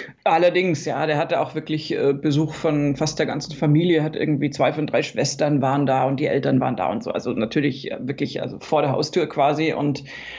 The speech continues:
auch das Publikum war ja, äh, ein wenig Publikum war ja zugelassen,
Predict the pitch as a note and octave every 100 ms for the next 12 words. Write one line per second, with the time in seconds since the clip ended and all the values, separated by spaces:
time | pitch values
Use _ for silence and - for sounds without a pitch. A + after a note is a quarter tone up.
0 | - - - E3+ D#3+ F3+ - - G#3 G#3+
1 | G#3+ G#3+ G3+ D#3 D3+ D#3 D3 - C3+ A#2
2 | F#2 D3 D3+ D3+ D3+ - D#3+ D#3 D3+ D3+
3 | D3 D3 G3+ G3+ E3+ D#3+ F3+ E3 E3 -